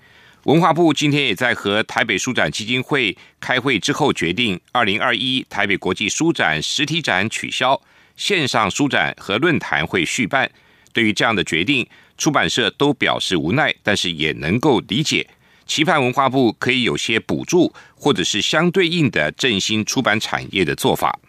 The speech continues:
原定在元宵节登场的台湾灯会，首都因为covid nineteen疫情引发本土群聚感染的危机，宣布取消。对此，交通部长林佳龙今天受访表示，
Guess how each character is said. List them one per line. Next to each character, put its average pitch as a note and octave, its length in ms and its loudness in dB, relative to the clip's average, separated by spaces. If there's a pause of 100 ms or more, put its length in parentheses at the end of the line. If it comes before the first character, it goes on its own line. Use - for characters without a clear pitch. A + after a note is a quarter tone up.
(1040)
原 C#3+ 180 4
定 F#3+ 160 2
在 E3 140 2
元 C#3+ 140 0
宵 D#3+ 220 2
节 A2+ 240 0
登 C#3+ 180 0
场 F#2+ 240 0
的 F2+ 120 -2
台 F#2 160 -2
湾 A2 140 0
灯 C#3 180 0
会， C#3 360 0
首 E2+ 220 0
都 A#2 160 0
因 A#2 140 0
为 A2 100 0
covid A2 320 0
nineteen B2+ 320 0
疫 B2+ 160 -2
情 F2+ 360 -2
引 D#2 140 -2
发 F#2 280 2
本 G#2+ 240 2
土 D#2 200 0
群 E2 280 0
聚 A2+ 180 -2
感 G2+ 220 0
染 A#2 120 0
的 C#2 120 -4
危 C2+ 180 -4
机， D3+ 300 -4 (100)
宣 F2 240 2
布 E2 100 0
取 - 160 -4
消。 - 300 0 (400)
对 A#2 160 2
此， - 280 -2 (280)
交 A#2 120 2
通 A#2+ 120 4
部 B2 80 2
长 F#2+ 160 2
林 F#2+ 120 0
佳 A#2+ 160 2
龙 F#2 280 2
今 A2 120 0
天 G#2 120 0
受 G2+ 180 0
访 E2+ 240 0
表 D2 160 0
示， A2+ 340 -2